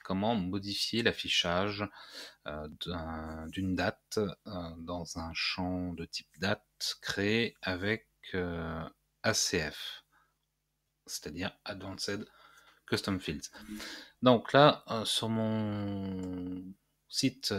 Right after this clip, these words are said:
exemple, vous voyez, j'ai deux champs dates différents.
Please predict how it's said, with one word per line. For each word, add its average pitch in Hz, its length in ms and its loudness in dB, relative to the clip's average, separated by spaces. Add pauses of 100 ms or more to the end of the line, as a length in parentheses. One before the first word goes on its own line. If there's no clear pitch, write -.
(120)
exemple, 117 760 4
vous 92 260 -8
voyez, 92 280 -2
j'ai 92 160 -2
deux 113 240 4
champs 107 240 0
dates 98 420 -2
différents. 90 720 -2